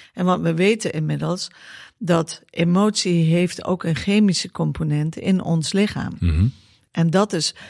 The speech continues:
Speaker 1: waar we echt ziek van kunnen worden.
Speaker 2: Ja.
Speaker 1: We kunnen toxisch worden
Speaker 2: Ja.
Speaker 1: vanuit emotioneel, eh, vast blijven zitten.
Speaker 2: Ja, het is een soort knoop, hè?
Speaker 1: Is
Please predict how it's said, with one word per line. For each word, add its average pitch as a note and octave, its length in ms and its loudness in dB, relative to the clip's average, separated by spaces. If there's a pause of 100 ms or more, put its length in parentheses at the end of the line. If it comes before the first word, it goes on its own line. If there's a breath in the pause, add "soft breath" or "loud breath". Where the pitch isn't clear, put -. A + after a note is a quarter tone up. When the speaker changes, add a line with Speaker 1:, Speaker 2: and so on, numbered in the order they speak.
(160 loud breath)
Speaker 1:
waar D#3 500 0
we E3 300 -4 (120)
echt G3+ 360 -2
ziek C4+ 300 0
van D3 220 -4
kunnen - 260 -10
worden. - 260 -10
Speaker 2:
Ja. F#2 60 2
Speaker 1:
We - 60 -2
kunnen D#3+ 320 0 (100)
toxisch A3 580 -2
worden - 480 -8
Speaker 2:
Ja. D#2 160 -4 (120 loud breath)
Speaker 1:
vanuit E3+ 540 0
emotioneel, F3+ 1000 2 (440 soft breath)
eh, D#3 140 -4 (1200)
vast - 320 0
blijven C#3+ 320 0
zitten. - 380 -10
Speaker 2:
Ja, G2 100 0
het G2+ 120 -2
is A#2+ 120 2
een C#3 80 4
soort C3 340 0
knoop, C#3 360 0
hè? A#2+ 140 2 (180)
Speaker 1:
Is F#3 180 2